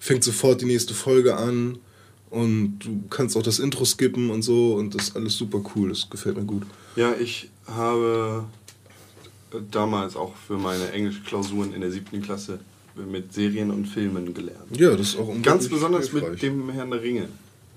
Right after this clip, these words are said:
Speaker 2: Später.
Speaker 1: Herr
Speaker 2: Also
Speaker 1: Ring-,
Speaker 2: als ich,
Speaker 1: Ringe?
Speaker 2: als ich schon ein bisschen fortgeschrittener war, aber die Schre-, Schre-, sprechen da ja so ein bisschen ihren Akzent und das
Speaker 1: Ja.
Speaker 2: ist alles komisch.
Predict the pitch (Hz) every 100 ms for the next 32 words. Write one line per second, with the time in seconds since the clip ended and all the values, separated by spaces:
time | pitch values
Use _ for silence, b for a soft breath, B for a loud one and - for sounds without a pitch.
0 | - _ - - - - - 120 110 90
1 | 85 - 107 98 113 - 95 104 - -
2 | - - 104 101 - - - 110 - -
3 | 104 110 107 110 104 101 - - 98 -
4 | - - 113 101 - 107 110 104 95 92
5 | 95 98 - 101 98 98 92 92 92 92
6 | 107 95 90 85 110 113 98 87 - -
7 | 95 92 -